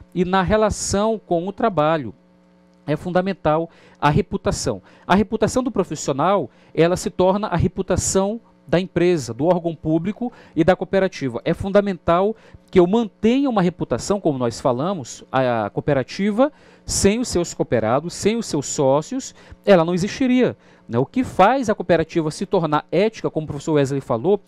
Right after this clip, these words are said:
é a conduta coletiva dos seus associados, da importância dessa, eh, reputação profissional. É, outro fo-, outro fator que é extremamente importante também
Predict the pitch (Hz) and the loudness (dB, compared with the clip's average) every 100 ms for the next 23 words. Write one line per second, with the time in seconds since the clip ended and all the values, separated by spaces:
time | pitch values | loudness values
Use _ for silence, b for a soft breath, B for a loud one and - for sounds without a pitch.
0 | B B - 175 - 202 147 160 240 254 | B B 2 2 2 -6 -4 -4 -2 -2
1 | 233 202 - 202 220 233 - 175 185 196 | 0 0 0 -4 -2 -2 0 0 0 -2
2 | 180 - 151 160 170 185 190 180 202 - | -4 0 2 2 0 0 0 -2 -6 -2
3 | 165 175 - 196 _ _ 139 139 147 - | -2 0 -2 -4 _ _ -2 2 2 0
4 | 190 190 B B B - 131 120 208 - | -2 -4 B B B 0 2 4 2 0
5 | - 180 - - 226 214 - 147 - 123 | -4 -4 -2 0 0 -2 -8 -8 -8 -6
6 | 98 82 - B B B B B - 120 | -6 -8 -14 B B B B B 2 6
7 | 127 127 127 127 151 196 - 147 156 156 | 6 6 4 2 2 2 0 -6 -4 -2
8 | 147 175 - 147 156 - 160 147 190 202 | -2 -2 -2 -2 -2 -2 -2 -2 -2 0
9 | 175 175 - 185 - 175 - 175 185 - | 0 -4 -4 -8 -4 -4 -2 -4 -4 -4
10 | 165 131 143 202 | -2 0 -2 -2